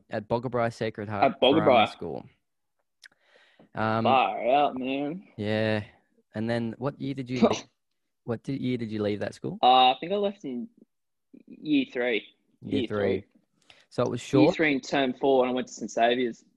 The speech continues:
Speaker 1: Yeah,
Speaker 2: Yeah, it was
Speaker 1: yeah.
Speaker 2: short.
Speaker 1: Short but
Speaker 2: I had to
Speaker 1: sweet.
Speaker 2: get, I had to get out of Boggabri, mate.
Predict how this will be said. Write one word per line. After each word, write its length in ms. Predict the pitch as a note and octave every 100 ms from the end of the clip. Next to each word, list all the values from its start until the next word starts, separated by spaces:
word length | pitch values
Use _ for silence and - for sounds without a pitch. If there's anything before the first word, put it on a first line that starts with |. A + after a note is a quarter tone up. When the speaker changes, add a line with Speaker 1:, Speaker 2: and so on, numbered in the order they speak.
| _ A2
Speaker 1:
Yeah, 580 | G#2 G2+ G2+ F#2+ F#2 F#2+
Speaker 2:
Yeah, 140 | - A2
it 40 |
was 100 | G2+
Speaker 1:
yeah. 60 | -
Speaker 2:
short. 260 | A#2 A2+ - - _ _ _ _ _ _
Speaker 1:
Short 280 | - D3+ G3+
but 220 | C3 - -
Speaker 2:
I 40 |
had 80 | C3
to 60 | B2+
Speaker 1:
sweet. 80 |
Speaker 2:
get, 100 | G#2+ -
I 80 | C#3+
had 120 | C3
to 60 | B2+
get 100 | A#2+
out 120 | A2+
of 60 | G#2+
Boggabri, 380 | A2+ A2 A#2
mate. 240 | B2 C3+